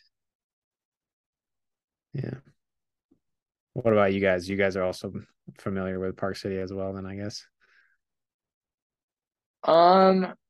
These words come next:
Speaker 2: so
Speaker 1: Madison.
Speaker 2: as a local, we don't usually go to Park City very often 'cause it's
Speaker 1: Okay.
Speaker 2: more of the touristy place. Um, all of my
Speaker 1: But,
Speaker 2: favorite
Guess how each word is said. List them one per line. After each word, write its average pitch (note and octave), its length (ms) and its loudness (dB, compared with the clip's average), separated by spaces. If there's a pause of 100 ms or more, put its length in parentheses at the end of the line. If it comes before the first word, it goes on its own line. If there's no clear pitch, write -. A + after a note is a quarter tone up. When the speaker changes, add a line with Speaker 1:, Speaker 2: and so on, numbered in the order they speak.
(140)
Speaker 2:
so E3+ 320 6
Speaker 1:
Madison. E3+ 80 -2
Speaker 2:
as D#3 140 -2
a C#3+ 60 2
local, D#3+ 1080 0
we D#3+ 160 -16
don't G3 260 -8
usually D#3 360 -10 (100)
go C3 160 2
to E3+ 80 -2
Park F3 300 0
City F3+ 260 -2
very E3 320 4
often E3 680 0
'cause A2 120 0
it's G2 120 4
Speaker 1:
Okay. G#2 60 2
Speaker 2:
more D3 120 0
of B2+ 80 -2
the A#2 80 -8
touristy D3 640 2
place. D#3 540 0 (760)
Um, A#2+ 520 -2
all D3+ 160 6
of C3+ 80 -2
my C#3 100 6
Speaker 1:
But, C3 80 4
Speaker 2:
favorite B2+ 120 6